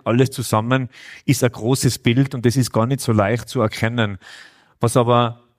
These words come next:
das Frustrierende vielleicht auch bei dieser Arbeit ist dann oft, ist, dass diese Zahnräder oft langsam drehen. Im Verein kann man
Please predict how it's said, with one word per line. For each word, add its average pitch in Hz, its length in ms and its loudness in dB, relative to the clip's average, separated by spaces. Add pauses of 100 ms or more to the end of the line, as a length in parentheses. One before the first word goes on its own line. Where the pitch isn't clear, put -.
(120)
das 123 180 0
Frustrierende 127 760 2
vielleicht 120 460 0
auch 120 400 -2
bei 107 120 0
dieser 120 360 0
Arbeit 123 340 0
ist 127 240 -4
dann 117 140 0
oft, 117 340 -4
ist, 113 480 -2 (360)
dass 117 180 0
diese 131 300 0
Zahnräder 107 920 -2
oft - 260 -4
langsam 104 520 -4
drehen. 104 440 -8 (180)
Im 107 140 -2
Verein 101 680 -2 (120)
kann 107 180 -4
man 104 340 -6